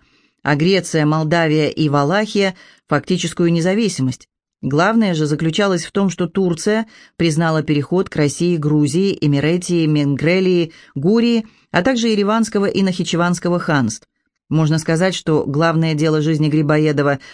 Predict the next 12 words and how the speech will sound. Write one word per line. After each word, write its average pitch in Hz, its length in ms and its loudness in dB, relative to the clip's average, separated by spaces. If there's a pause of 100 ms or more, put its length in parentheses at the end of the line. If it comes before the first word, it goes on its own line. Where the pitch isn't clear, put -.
(100)
дипломата, 170 840 0 (280)
было 190 280 0
тем 160 180 -2
самым 156 480 0
завершено. 147 800 0 (480)
Почти 165 600 -2 (220)
двенадцатилетняя 190 960 0
служба 160 380 -2
поэта 156 380 0
на 156 180 0
дипломатическом 147 800 0
поприще 185 600 -2